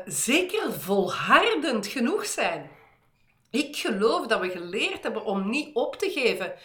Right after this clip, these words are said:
Maar als we volharden in de verkeerde richting, ja,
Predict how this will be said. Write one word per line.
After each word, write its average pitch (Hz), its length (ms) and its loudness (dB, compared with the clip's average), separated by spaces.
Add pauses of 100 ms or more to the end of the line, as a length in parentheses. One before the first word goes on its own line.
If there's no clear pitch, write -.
(440)
Maar 208 380 4
als 202 220 0
we 185 280 -4
volharden 277 760 -4
in 208 140 -6
de 156 80 -12
verkeerde - 460 -6
richting, 233 500 -10 (640)
ja, - 360 -4